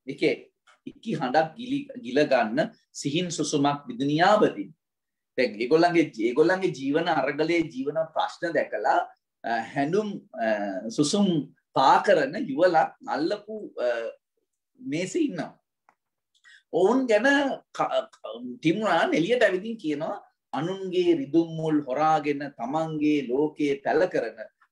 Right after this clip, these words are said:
ලපටි පෙම්වත, පෙම්මන්තේනි මනුතැවුල් ඉව කරන මාහදේ රාමු වින පෙමක මුනිවර මුහුණ. දැන් මම කියන්නේ මේ, මේක දකින්න ලැබෙනවා ගොඩාක් කවියන්ගේ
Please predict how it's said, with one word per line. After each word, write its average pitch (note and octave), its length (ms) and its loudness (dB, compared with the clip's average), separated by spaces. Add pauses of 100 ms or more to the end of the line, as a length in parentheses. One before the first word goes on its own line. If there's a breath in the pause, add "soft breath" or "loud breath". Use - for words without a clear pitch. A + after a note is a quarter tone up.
ලපටි D#3+ 420 0
පෙම්වත, D#3 540 0 (380)
පෙම්මන්තේනි C#3+ 840 -2
මනුතැවුල් D#3 680 2
ඉව C#3 160 -2
කරන G#2+ 380 -2 (380)
මාහදේ C#3 580 0
රාමු D3+ 420 0
වින A#2 180 -12 (400)
පෙමක C#3 300 -4
මුනිවර C3 500 2
මුහුණ. A#2+ 300 0 (640)
දැන් D#3+ 160 4
මම A#2 220 0
කියන්නේ D3 380 2 (680 soft breath)
මේ, E3 400 0
මේක C#3 360 0 (280)
දකින්න D3 480 -2
ලැබෙනවා C3 420 2
ගොඩාක් C3 520 2
කවියන්ගේ A#2 720 -8